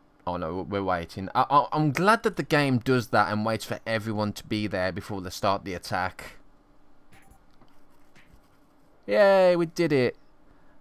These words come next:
We reached a checkpoint. Mister Miserable Sucklings, you better not start the next level or I'll let the cops loose on ya. Well, let's play. Right, next level. <laughs> Oh wow,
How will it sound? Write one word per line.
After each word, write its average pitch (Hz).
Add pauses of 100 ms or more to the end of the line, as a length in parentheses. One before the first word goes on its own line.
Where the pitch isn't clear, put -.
We 117
reached 131
a -
checkpoint. - (600)
Mister 120 (100)
Miserable 127
Sucklings, 120
you 113
better 117
not -
start 107
the 104
next 107
level 101
or 104
I'll 104
let 104
the 101
cops -
loose 104
on 104
ya. 104 (960)
Well, -
let's 78
play. 76 (1700)
Right, 101
next 120
level. 98 (480)
<laughs> 190 (1800)
Oh 139
wow, 104